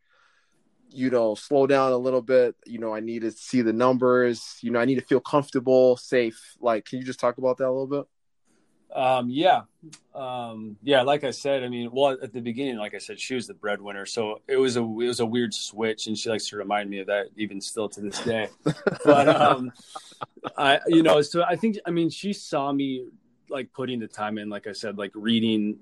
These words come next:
Speaker 2: listening to whatever I could listen to, and sharing with her, um,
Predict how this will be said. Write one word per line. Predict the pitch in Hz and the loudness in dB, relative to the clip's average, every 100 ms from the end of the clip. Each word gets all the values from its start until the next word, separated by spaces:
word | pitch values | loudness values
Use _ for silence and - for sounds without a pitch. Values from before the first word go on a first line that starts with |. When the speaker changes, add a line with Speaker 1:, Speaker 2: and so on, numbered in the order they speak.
| - | -6
Speaker 2:
listening | 120 110 117 110 104 | -4 -4 -2 -2 0
to | 110 104 | 0 0
whatever | 107 107 104 | 2 2 2
I | 101 | -2
could | 101 98 | -2 -8
listen | 101 - 101 92 | -8 -8 -10 -8
to, | 107 101 95 _ _ _ _ - - | -4 -4 -6 _ _ _ _ -10 0
and | 117 | 0
sharing | - 123 117 117 107 80 | 4 4 4 4 -2 -2
with | 117 110 | -2 -2
her, | 110 110 104 107 - | 0 2 0 -4 -8
um, | 113 113 101 98 95 | -4 -2 -2 -4 -8